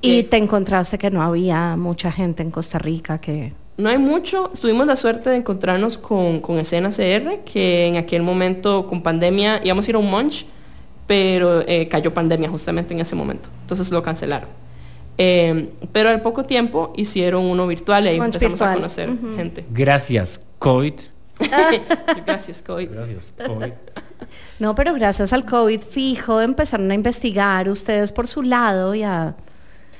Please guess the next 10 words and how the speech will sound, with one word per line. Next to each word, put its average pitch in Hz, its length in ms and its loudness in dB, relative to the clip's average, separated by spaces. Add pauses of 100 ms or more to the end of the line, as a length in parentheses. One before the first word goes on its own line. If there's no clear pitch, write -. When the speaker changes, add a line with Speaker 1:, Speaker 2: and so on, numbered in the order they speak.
(180)
Speaker 3:
Sí, 180 200 0
¿diste 160 320 0
con 220 160 2
alguien 220 180 0
en 220 60 -2
Costa 196 200 -2
Rica 185 180 -4
que 202 100 -6
supiera 135 380 -2
más 170 580 0